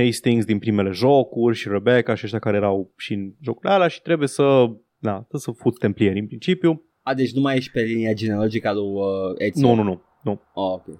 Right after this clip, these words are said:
Speaker 1: Dar e așa, nu puteați pune pe altcineva să joace jocul ca să găsiți... Adică e un joc comercial, toată lumea are acest joc, de ce trebuie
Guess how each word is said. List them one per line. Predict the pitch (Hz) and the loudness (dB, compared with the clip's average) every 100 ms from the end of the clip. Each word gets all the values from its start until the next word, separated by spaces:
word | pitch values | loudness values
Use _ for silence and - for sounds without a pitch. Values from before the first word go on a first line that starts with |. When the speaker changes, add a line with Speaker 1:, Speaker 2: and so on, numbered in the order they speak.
| _ _ | _ _
Speaker 1:
Dar | 165 | 0
e | 202 | 0
așa, | 196 226 180 165 - _ | 0 0 0 -2 -12 _
nu | 139 127 | -6 -4
puteați | 147 - 147 - | -2 0 0 0
pune | 131 | -2
pe | 135 123 | 0 0
altcineva | 113 123 135 | 0 0 -2
să | 131 | -2
joace | 127 - | -4 -2
jocul | 120 120 127 | 2 2 0
ca | - | -2
să | 120 120 | -2 -4
găsiți... | 110 113 - 123 - - - 143 - | -2 0 0 -2 -4 -14 -12 -10 -2
Adică | 131 139 - _ | 0 2 -2 _
e | 165 | 4
un | 147 139 | 6 6
joc | 170 190 | 4 2
comercial, | - 135 123 - 175 120 | 2 2 2 0 4 4
toată | 104 165 180 | 4 4 4
lumea | 175 123 | 6 4
are | 107 | 2
acest | 104 110 95 | 2 -2 0
joc, | 95 98 - - _ _ 123 | 2 2 0 -10 _ _ 0
de | |
ce | 127 - 170 165 | 2 4 2 2
trebuie | - 156 139 135 131 113 | 0 0 4 2 2 0